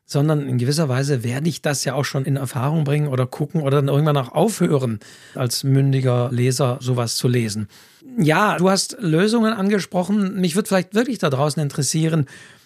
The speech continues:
welche Ideen ihr da habt. Natürlich könnte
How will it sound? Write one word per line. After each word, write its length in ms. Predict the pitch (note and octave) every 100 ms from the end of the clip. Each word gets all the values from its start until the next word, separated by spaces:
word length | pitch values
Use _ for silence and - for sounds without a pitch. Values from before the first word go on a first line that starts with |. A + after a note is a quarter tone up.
| _ _
welche 640 | - C3+ C3 D3+ F3+ - F3+
Ideen 480 | F3 D#3 D#3 F3 F#3
ihr 440 | F3+ A#3 D#4 C#4+
da 340 | F3 D#3 C#3+ A2+
habt. 420 | B2 G#2 - -
Natürlich 480 | D#3 D#3+ B3+ B3+ -
könnte 500 | F#3 G#3 A#3 B3+